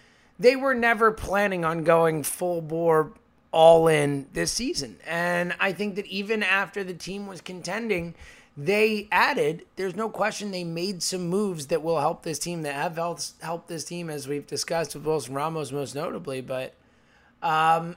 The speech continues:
I'm with you, John. I think that, I think that it was more of a measured, put our feet into the water, make this team better, but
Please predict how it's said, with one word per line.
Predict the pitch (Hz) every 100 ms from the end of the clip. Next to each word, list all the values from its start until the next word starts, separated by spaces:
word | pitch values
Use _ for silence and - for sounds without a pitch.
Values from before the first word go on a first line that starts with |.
| -
I'm | 226
with | 269 320
you, | 214
John. | 165 156 170
I | 175
think | 196 185
that, | 208 202 196 -
I | 190
think | 202 185
that | 202 -
it | 190
was | 190
more | 202 208
of | 190
a | 190
measured, | 180 175 180 151 196 190 175 175 - _ _ _ _ _ -
put | 185
our | 190 175
feet | - 208 202 202
into | 190 180
the | 175
water, | 160 185 185 185
make | 175 175
this | 175 160
team | 180 180
better, | 165 190 185 170
but | 170 160